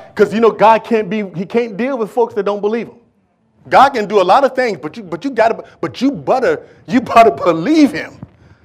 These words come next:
But a whole generation of people, twenty years and up, of this group, died in the wilderness. They never got there.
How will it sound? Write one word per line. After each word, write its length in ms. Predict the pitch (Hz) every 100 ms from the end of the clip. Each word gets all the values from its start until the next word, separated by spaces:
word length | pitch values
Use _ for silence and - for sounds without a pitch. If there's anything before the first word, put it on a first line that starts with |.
| _ _ _ _ _ _ _
But 120 | - 226
a 60 |
whole 420 | 180 285 330 302
generation 480 | 190 269 247 254 247
of 120 | 196
people, 540 | - 277 - 135 - _ _ _ _ _ _ _ _
twenty 300 | - 269 277
years 280 | 254 247 214
and 100 | 208
up, 300 | 247 - -
of 120 | 175 220
this 160 | 254
group, 460 | 170 254 - - - _ _ _ _ _ _ _ _ - 135
died 460 | 247 262 208 185 -
in 140 | 233
the 80 | 214
wilderness. 440 | 202 240 202 190 -
They 180 | 277 320
never 300 | 277 220 185
got 360 | 180 226 -
there. 220 | 147 113